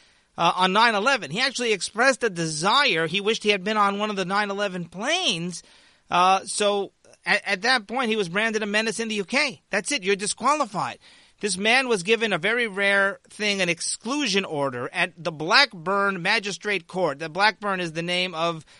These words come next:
the city he's from in, in, in England. And this was the first time in twenty-five years someone was giving an, given an exclusion order, uh, at that court, where basically it means that he was banned from the court.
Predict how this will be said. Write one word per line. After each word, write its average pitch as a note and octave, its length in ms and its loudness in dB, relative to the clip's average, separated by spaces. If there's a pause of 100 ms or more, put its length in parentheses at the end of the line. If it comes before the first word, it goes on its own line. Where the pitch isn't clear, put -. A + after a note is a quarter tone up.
(160)
the D#3+ 100 -6
city F#3+ 300 2
he's F3 180 2
from E3+ 300 -2
in, D#3 140 -4
in, D#3 480 -8
in D#3 180 -6
England. D#3+ 560 -4 (400)
And F#3 220 2
this F3 120 0
was G3 100 -8
the F#3+ 100 -4
first C4+ 400 0
time B3 280 0
in G3+ 80 -6
twenty-five G#3+ 600 -2
years G#3 200 0
someone G3+ 280 -2
was G3 140 -4
giving F#3+ 260 -2
an, F3 160 -4
given F#3+ 400 -2
an F#3 80 0
exclusion F#3 640 -4
order, D3 500 -2 (380)
uh, E3+ 260 4
at F3+ 220 -2
that E3 220 0
court, C4 420 2
where F3+ 480 4
basically G3+ 560 -2
it F3+ 80 -4
means F3+ 320 -2
that E3+ 160 -2
he F3+ 80 0
was E3 160 -4
banned G3 400 0
from F#3+ 160 -4
the D#3+ 60 -6
court. - 400 -2